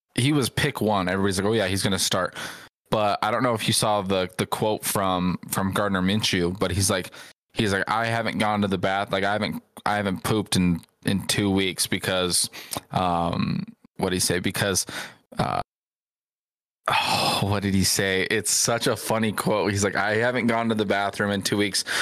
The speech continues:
because nothing about me is number two," or something like that. I'm gonna find it while I'm talking, but, um, I mean, that's a huge battle. Um, you know, you got the number one pick versus Gardner Minshew, arguably the,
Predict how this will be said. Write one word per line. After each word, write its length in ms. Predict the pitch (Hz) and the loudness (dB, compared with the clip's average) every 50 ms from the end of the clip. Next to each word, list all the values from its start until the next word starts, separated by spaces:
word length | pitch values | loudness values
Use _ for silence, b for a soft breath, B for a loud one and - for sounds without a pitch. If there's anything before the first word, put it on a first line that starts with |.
| B B B B | B B B B
because 640 | - 117 101 - 113 104 104 98 95 90 - - - - - - - - - - | -2 -2 0 0 0 0 2 2 2 2 0 0 -2 -6 -10 -18 -16 -8 -2 0
nothing 440 | 110 110 107 110 110 - 117 110 | 2 2 2 2 0 0 0 0
about 320 | 104 92 104 98 98 90 71 | 0 0 0 0 0 0 0
me 120 | 101 101 | 0 0
is 180 | 95 90 - - | 0 0 0 0
number 240 | 104 98 92 98 95 | 0 0 0 -2 -2
two," 320 | - - - 104 98 95 | -2 -2 0 2 2 4
or 100 | 95 98 | 4 2
something 300 | - - 110 92 87 104 | 2 0 -2 -2 -2 -2
like 120 | 95 90 | -2 0
that. 160 | - 95 87 - | -2 -2 0 0
I'm 80 | 107 | 0
gonna 160 | 117 120 117 | 0 0 -2
find 240 | - - 117 113 110 | 0 0 0 0 2
it 60 | 95 | 2
while 120 | 90 - - | 2 2 0
I'm 60 | 92 | 0
talking, 420 | - 113 104 101 - 98 95 90 | 0 0 0 0 0 0 -2 -2
but, 300 | 82 - 98 95 85 - B B B B B B B _ _ _ _ - | 0 2 0 0 0 -4 B B B B B B B _ _ _ _ 0
um, 340 | 110 104 98 95 95 98 - - - - | 0 2 2 2 0 -2 -6 -8 -4 -2
I 80 | 123 | 0
mean, 120 | 127 123 127 | 2 2 2
that's 180 | 139 147 - | 0 0 0
a 60 | 160 | -2
huge 600 | 143 120 - - 147 151 160 156 147 131 123 113 | -2 0 0 0 2 2 4 2 2 2 0 0
battle. 480 | - 123 113 123 143 123 92 85 90 90 - _ - - - - | 2 2 2 2 0 0 0 -2 -2 -6 -8 _ -20 -12 -4 -2
Um, 320 | - 110 104 104 101 104 | 0 0 2 2 2 2
you 120 | 110 110 | 4 4
know, 100 | 110 107 | 4 2
you 140 | 107 107 107 | 2 0 2
got 160 | 104 120 117 | 0 0 0
the 80 | - 120 | 2 2
number 240 | 104 113 127 139 151 | 2 2 2 2 2
one 200 | 139 139 139 127 | 2 2 0 0
pick 420 | 113 - 131 123 110 104 95 - - | 0 0 0 2 2 0 -2 -2 -2
versus 500 | - 107 107 104 - - 110 104 101 101 | 0 0 0 0 0 0 0 0 0 0
Gardner 320 | - 107 113 113 117 110 | 0 0 0 2 2 2
Minshew, 560 | 104 107 107 110 - - 104 104 101 98 - B B B B B _ _ _ _ _ _ _ _ _ _ - | 2 2 2 2 2 2 4 4 4 2 0 B B B B B _ _ _ _ _ _ _ _ _ _ 0
arguably 840 | 107 117 120 117 113 117 113 104 107 107 107 104 104 104 104 95 | 0 2 2 2 2 2 2 2 2 4 4 4 4 2 0 0
the, 540 | 98 107 107 104 101 98 101 101 98 85 | 2 2 2 2 2 2 2 2 0 0